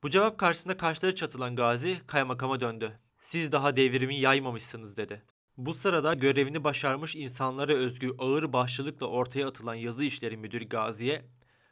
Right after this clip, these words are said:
"Köylere genelge yolladık paşam," dedi. Gazi'nin fırtınalı yüzü daha çok karıştı. "Oğlum, genelgeyle devrim olmaz."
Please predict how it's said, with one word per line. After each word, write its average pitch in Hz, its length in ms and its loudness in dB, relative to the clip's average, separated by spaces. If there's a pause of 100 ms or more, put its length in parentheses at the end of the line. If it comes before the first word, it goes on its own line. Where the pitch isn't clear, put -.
(120)
"Köylere 139 400 2
genelge 139 400 0
yolladık 123 340 -2
paşam," 123 360 -4
dedi. 98 260 -8 (360)
Gazi'nin 120 500 2
fırtınalı 131 500 -6
yüzü 117 300 -4
daha 123 200 2
çok 117 180 -6
karıştı. 107 440 -8 (560)
"Oğlum, 135 440 2 (320)
genelgeyle 123 560 2
devrim 120 260 0
olmaz." 123 520 -2